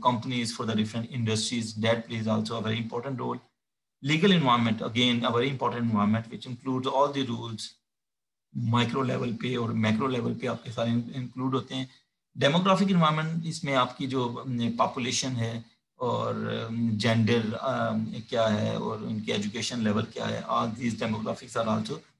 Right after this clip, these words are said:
very important। तो as far as the organizations are concerned and the businesses are concerned, आपको ये सारा एनवायरनमेंट जो है इसको thoroughly एनालाइज करना पड़ता है। तो इस वजह से एक चैप्टर मैंने इसमें एडिशनल ऐड किया था,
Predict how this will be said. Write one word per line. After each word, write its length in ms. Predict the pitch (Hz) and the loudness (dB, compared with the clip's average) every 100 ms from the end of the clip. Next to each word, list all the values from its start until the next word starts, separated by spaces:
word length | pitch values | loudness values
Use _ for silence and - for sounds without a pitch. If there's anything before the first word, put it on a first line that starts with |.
| _ 127 | _ 0
very 180 | 120 113 | 0 0
important। 340 | 110 104 165 - - - - - | -2 0 0 0 -14 -20 -20 -2
तो 180 | 175 170 - - _ _ - | 0 0 -6 -20 _ _ -2
as 220 | 139 165 - | 2 2 4
far 180 | 175 | 4
as 100 | 175 | 6
the 60 | 180 147 | 6 6
organizations 500 | 127 117 131 202 185 | 4 4 4 6 6
are 160 | 170 - | 4 2
concerned 560 | 127 127 131 123 127 127 | 0 2 2 2 2 0
and 100 | 120 | 0
the 120 | 107 | 2
businesses 600 | 120 127 190 190 190 - | 2 4 4 6 2 4
are 240 | 135 123 - | 4 2 2
concerned, 520 | 123 117 - 117 117 98 - - _ - | 0 0 0 2 2 0 -4 -20 _ 2
आपको 240 | 139 180 | 2 4
ये 160 | 175 185 | 4 6
सारा 260 | 156 143 | 6 4
एनवायरनमेंट 560 | 147 160 139 127 147 175 | 4 2 6 6 6 2
जो 140 | 143 | 4
है 140 | 127 135 | 2 2
इसको 180 | - 135 | -2 -2
thoroughly 420 | - 120 127 143 | 2 2 2 2
एनालाइज 440 | 120 110 107 123 | 2 4 4 2
करना 220 | - 117 | 0 0
पड़ता 280 | 113 113 113 | 0 -2 -2
है। 80 | 127 | -2
तो 80 | 127 | -4
इस 180 | 165 175 | -4 2
वजह 120 | 160 | 2
से 120 | 156 | 0
एक 120 | 147 | -2
चैप्टर 220 | 135 120 | -4 -2
मैंने 180 | 147 135 | -4 -2
इसमें 220 | 131 143 | -2 -2
एडिशनल 400 | 131 117 - 147 | -2 -2 -2 -2
ऐड 280 | 120 127 139 | 2 2 2
किया 180 | 139 120 | 0 -2
था, 140 | - | -2